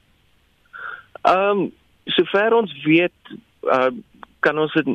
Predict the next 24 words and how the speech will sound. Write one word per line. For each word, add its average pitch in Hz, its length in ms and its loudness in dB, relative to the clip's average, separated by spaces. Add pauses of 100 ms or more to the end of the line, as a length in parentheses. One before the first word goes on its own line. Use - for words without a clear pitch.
(140)
nog 147 220 2
nie 170 200 2
regtig 123 400 2
sê 139 120 2
nie. 147 180 2 (600)
Die 131 140 2
bye 131 440 2
is 117 100 -4
mal 117 400 2
oor 104 80 4
hulle. 107 280 0 (420)
Ehm, 120 400 0 (160)
en 127 140 0
soos 139 260 -2
meeste 127 260 2
ertjies 127 540 -2
bind 123 200 0
hulle 120 180 2
stikstof, - 460 -2 (160)
eh, 95 340 0 (100)
in 120 60 -2
die 117 120 0
grond 110 400 0
wat 107 160 2